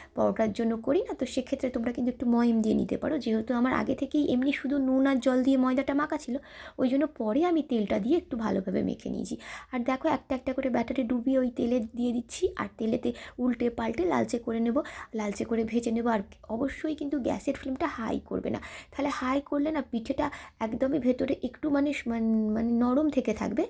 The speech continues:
আর ওপরটা মুচমুচে হবে। তো সেক্ষেত্রে পিঠেটা ভেতরে আর ওপরে দুটোই যদি মুচমুচে হয়, খেতে কিন্তু বন্ধুরা ভীষণ ভালো হয়। তো বন্ধুরা দেখো, গ্যাসের ফ্লেমটা medium to low ফ্লেমে আমি কিন্তু পিঠেগুলোকে ভেজে নিচ্ছি।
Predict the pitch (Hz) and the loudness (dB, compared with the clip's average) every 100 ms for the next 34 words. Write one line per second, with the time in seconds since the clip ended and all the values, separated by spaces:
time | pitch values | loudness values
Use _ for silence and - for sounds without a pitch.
0 | - - 143 - 214 226 - 320 214 - | -4 -6 -4 -6 -6 -4 0 2 2 0
1 | 190 185 190 190 - - - - 294 - | -6 -4 -4 -4 -4 -8 -16 -6 -4 0
2 | 302 302 294 285 - 220 220 285 311 - | 0 0 -2 -2 -2 -6 -4 -2 -2 -2
3 | 208 185 214 269 302 - 233 - 202 226 | -2 -4 0 2 2 0 -2 -2 -4 -2
4 | 233 - 214 190 285 277 339 277 220 220 | -2 -2 -4 -2 0 2 2 2 2 0
5 | - 277 285 240 - - 208 180 247 240 | -2 -2 0 -2 -4 -6 -6 -4 -4 -4
6 | 233 233 - - 185 - 226 220 233 240 | -2 -2 0 -2 -8 -6 -6 -4 -2 0
7 | 233 220 - 214 - - - - - 294 | 0 -2 -4 -8 -10 -14 -16 -16 -6 0
8 | 277 285 320 285 214 - 294 269 202 - | 0 0 -2 -2 -4 -4 -6 -4 -4 -4
9 | 269 - 277 285 233 208 202 233 277 285 | -8 -6 -6 -2 0 0 0 -2 -2 -2
10 | - 285 220 202 247 277 269 269 294 196 | -2 -2 0 0 0 0 0 0 -2 -4
11 | 208 247 247 240 262 - - - - 226 | -4 -2 -2 -2 -4 -6 -16 -12 -6 0
12 | 233 214 220 220 415 - _ _ - 214 | 0 2 0 0 -2 -4 _ _ 0 4
13 | 196 180 202 - | 4 2 -4 -6